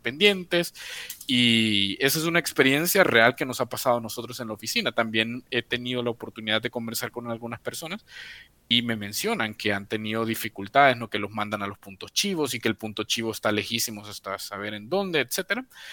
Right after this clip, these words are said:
Eh, eso por un lado, obviamente todo eso daña la confianza y entre más daño a la confianza es menos probable que la aplicación sea exitosa y que el ecosistema como tal. En cuanto a lo que tiene que ver con la privacidad, hay que decir que al, al salvadoreño,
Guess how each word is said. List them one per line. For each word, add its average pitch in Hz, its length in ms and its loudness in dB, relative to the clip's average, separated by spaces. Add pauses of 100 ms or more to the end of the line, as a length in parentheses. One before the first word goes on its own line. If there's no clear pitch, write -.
(300)
Eh, 104 320 -4
eso 147 220 2
por 151 140 4
un 135 140 2
lado, 214 340 8 (100)
obviamente 127 480 -2
todo 131 240 0
eso 135 160 -2
daña 139 280 6
la 160 100 4
confianza 160 560 -4
y 143 40 0
entre 110 220 -4
más 120 240 0
daño 143 240 -2
a - 20 -6
la 139 100 -2
confianza 131 640 -2
es 107 400 -2
menos 120 340 -2
probable 123 440 4
que 117 180 0
la 110 80 2
aplicación 110 480 -4
sea 104 180 -6
exitosa 110 580 -6
y 104 120 -8
que - 80 -4
el 101 80 0
ecosistema 101 520 -12
como 95 200 -18
tal. 135 200 -2 (440)
En 143 140 0
cuanto 139 380 2
a 123 40 4
lo 120 100 0
que 117 100 -2
tiene 151 260 -2
que 180 120 2
ver 165 220 4
con 170 120 0
la 147 140 2
privacidad, 131 720 4
hay 151 120 4
que 151 100 4
decir 156 360 2
que 151 360 2
al, 110 400 6
al 113 140 -6
salvadoreño, 127 760 -2